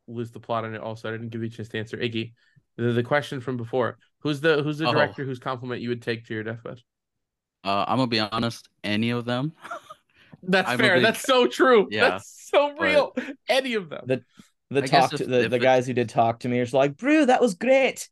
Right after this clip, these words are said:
Speaker 3: You did a great
Speaker 2: <laughs>
Speaker 3: job."
Speaker 2: Maybe not them, actually. Maybe not them. If it's anyone comparable to my age, I go, "Yeah, that's cool. I wish I could be you, but I'm not you."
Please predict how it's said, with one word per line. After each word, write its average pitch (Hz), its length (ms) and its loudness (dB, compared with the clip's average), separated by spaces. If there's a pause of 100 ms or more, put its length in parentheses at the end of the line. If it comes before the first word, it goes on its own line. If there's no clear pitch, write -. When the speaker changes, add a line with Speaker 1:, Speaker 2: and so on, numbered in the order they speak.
Speaker 3:
You 233 120 -6
did 269 140 -6
a 285 40 -4
great 247 300 2
Speaker 2:
<laughs> - 0 -
Speaker 3:
job." 240 240 4 (1120)
Speaker 2:
Maybe 208 240 4
not 175 240 2
them, 95 180 0
actually. 90 460 -6
Maybe 117 260 -6
not 101 220 -6
them. 82 220 -18 (500)
If 135 140 -6
it's 156 140 -2
anyone 160 420 -2
comparable 120 500 -2
to 127 120 -8
my 107 220 -6
age, 110 280 -6
I 92 100 -6
go, 95 200 -4
"Yeah, 147 340 -2
that's 139 200 -6
cool. 101 360 -14 (100)
I 104 120 -8
wish 113 200 -8
I 104 80 -4
could 90 160 -12
be 110 140 -8
you, 90 320 -10
but 85 120 -10
I'm 90 120 -8
not 92 200 -8
you." 85 280 -14